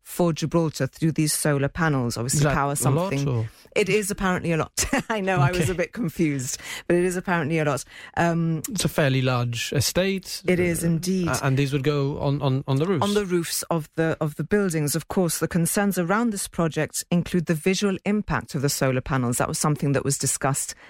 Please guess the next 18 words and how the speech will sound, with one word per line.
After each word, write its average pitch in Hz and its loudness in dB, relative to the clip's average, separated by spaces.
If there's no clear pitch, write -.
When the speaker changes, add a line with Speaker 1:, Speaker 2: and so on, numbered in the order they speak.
Speaker 1:
at 147 0
length, 170 0
but 165 -2
there 165 2
has 202 0
been 156 0
a 160 2
visual 151 2
impact 143 -2
survey. 190 2
So - 0
they 175 4
were 175 0
talking 175 0
about, 160 0
you - 2
know, 147 4
you, 139 0